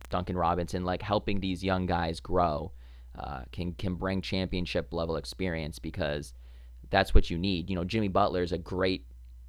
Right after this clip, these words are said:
great N B A player, veteran, doesn't have championship experience, has never, you know, tasted the, uh, N B A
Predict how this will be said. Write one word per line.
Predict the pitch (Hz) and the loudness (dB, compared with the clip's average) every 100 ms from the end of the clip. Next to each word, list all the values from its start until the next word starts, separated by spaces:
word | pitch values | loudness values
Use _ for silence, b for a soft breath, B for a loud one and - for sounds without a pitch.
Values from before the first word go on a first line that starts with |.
| - - | -18 0
great | 104 104 | 4 4
N | 95 95 | 2 2
B | 95 | 2
A | 85 | 2
player, | - 95 90 80 87 | 4 4 4 0 0
veteran, | 90 90 - 73 82 - - | 2 2 0 -6 -6 -6 2
doesn't | 107 107 | 2 2
have | 107 98 - | 0 -2 -2
championship | - 107 98 - 90 85 85 80 - - | -4 0 0 2 2 0 -4 -6 -8 -10
experience, | - - 92 73 65 - | -10 -6 -4 -2 -4 -4
has | 90 | -2
never, | 95 92 87 82 b b b b - | 0 2 0 -2 b b b b -8
you | 95 | -4
know, | 80 76 | -2 -2
tasted | - 101 - 98 90 87 - - - - 57 - | 2 2 2 2 2 0 -10 -18 -18 -18 -16 -8
the, | 87 82 | -4 -2
uh, | 78 76 - | -2 -4 -2
N | 95 | 0
B | 92 90 | 2 2
A | 85 82 90 | 0 -2 -6